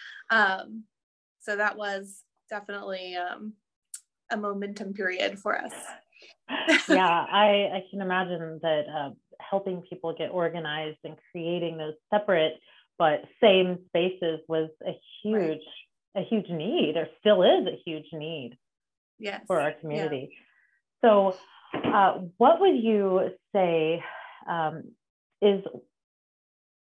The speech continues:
Speaker 2: for, for another woman that's looking to find that balance and have that, like you said, that Megan time, but at the same
Speaker 1: Mm-hmm.
Speaker 2: time wants to start their own thing? Um, what's one piece of advice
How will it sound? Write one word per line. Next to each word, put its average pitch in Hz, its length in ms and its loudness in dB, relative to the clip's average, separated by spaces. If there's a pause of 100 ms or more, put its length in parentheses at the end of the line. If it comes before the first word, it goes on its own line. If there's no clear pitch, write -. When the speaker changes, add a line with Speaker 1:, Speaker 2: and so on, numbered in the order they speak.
(260)
Speaker 2:
for, 233 340 6
for 240 120 6
another 226 300 4
woman 160 400 -2
that's 165 380 0
looking 175 580 -4
to 175 380 0
find 185 460 -2
that 156 360 2 (320)
balance 156 640 6
and 160 180 -6
have 156 360 0
that, 147 280 0 (240)
like 190 160 2
you 185 160 0
said, 165 200 4
that 160 180 4
Megan 175 400 -2
time, 156 480 -4
but 165 180 4
at 170 120 -8
the 185 200 -6
same 180 260 -2
Speaker 1:
Mm-hmm. 185 80 -18
Speaker 2:
time 160 480 -2 (360)
wants 214 400 0
to 233 80 0 (100)
start 196 320 6
their 190 240 4
own 170 300 -2
thing? 143 300 -8 (340)
Um, 170 420 0
what's 240 320 0
one 294 160 0
piece 269 200 2
of 240 60 -2
advice 185 340 0